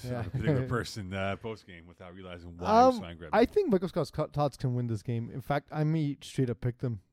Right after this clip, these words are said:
Speaker 1: Like they, yeah, they got, they got crushed by half and half.
Speaker 2: Yeah.
Speaker 1: Sure. Um, they did lose to Paquer by one point in, in the first game of the season, and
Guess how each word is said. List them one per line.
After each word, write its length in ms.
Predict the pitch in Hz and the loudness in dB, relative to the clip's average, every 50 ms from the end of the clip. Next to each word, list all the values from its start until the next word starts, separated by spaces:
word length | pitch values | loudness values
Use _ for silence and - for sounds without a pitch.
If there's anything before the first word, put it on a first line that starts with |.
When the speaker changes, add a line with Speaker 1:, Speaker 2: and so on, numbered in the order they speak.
| _ _ _ _ _ _ _ _ _ _ _ _ _ _ - | _ _ _ _ _ _ _ _ _ _ _ _ _ _ 2
Speaker 1:
Like 140 | 156 147 127 | 4 6 8
they, 100 | 165 165 | 8 6
yeah, 300 | 160 175 175 175 143 127 123 | 8 6 4 4 4 2 0
they 120 | - 147 | -2 2
got, 200 | 135 160 165 156 - _ _ | 4 4 4 4 0 _ _
they 120 | - 147 139 | -2 0 2
got 200 | 143 147 143 135 | 2 2 2 0
crushed 440 | - - 151 143 139 131 - - _ | 0 2 4 4 4 4 0 -2 _
by 480 | - 135 131 127 127 127 123 120 131 - 139 | 2 4 4 4 4 2 2 0 0 -2 -2
half 220 | 120 120 120 - - | -4 -4 -4 -4 -6
and 80 | 120 | -8
half. 200 | 113 113 104 - - _ _ _ _ _ | -8 -8 -10 -12 -14 _ _ _ _ _
Speaker 2:
Yeah. 200 | 107 104 98 87 | -4 -4 -4 -2
Speaker 1:
Sure. 240 | - 123 117 113 113 - _ _ _ _ _ _ _ _ | -4 -4 -6 -6 -8 -12 _ _ _ _ _ _ _ _
Um, 420 | - 131 127 123 120 117 117 110 - _ _ _ _ _ - | 0 2 4 4 4 2 0 -2 -8 _ _ _ _ _ 2
they 120 | 135 143 | 4 4
did 240 | 135 123 170 180 165 | 12 12 12 12 12
lose 320 | 160 175 180 185 185 170 - | 10 6 8 8 6 6 4
to 120 | - - | 0 0
Paquer 340 | - - 143 135 - 165 151 | 2 2 2 4 6 4 6
by 160 | 127 131 127 | 6 6 6
one 400 | 123 127 131 135 143 170 175 165 151 | 6 4 4 6 8 10 10 8 6
point 380 | - - 156 156 151 143 - _ _ _ _ _ _ | 4 0 0 0 0 -2 -6 _ _ _ _ _ _
in, 360 | 156 143 135 135 131 131 131 - - | 0 0 0 0 -2 -4 -6 -8 -4
in 420 | 151 139 131 127 123 120 117 113 - - _ _ _ _ | -2 0 0 0 0 -2 -4 -6 -8 -14 _ _ _ _
the 80 | - 135 | -2 -2
first 280 | - - 156 143 120 - | 2 4 4 4 4 2
game 120 | 143 131 123 | -2 -2 -2
of 40 | 120 | -2
the 80 | 110 | -4
season, 480 | - - 139 135 120 110 117 107 107 110 - _ _ _ - _ _ | -4 -4 -4 -2 -2 -2 -2 -4 -6 -10 -14 _ _ _ -20 _ _
and 300 | - 151 135 131 131 120 | 2 4 6 6 4 2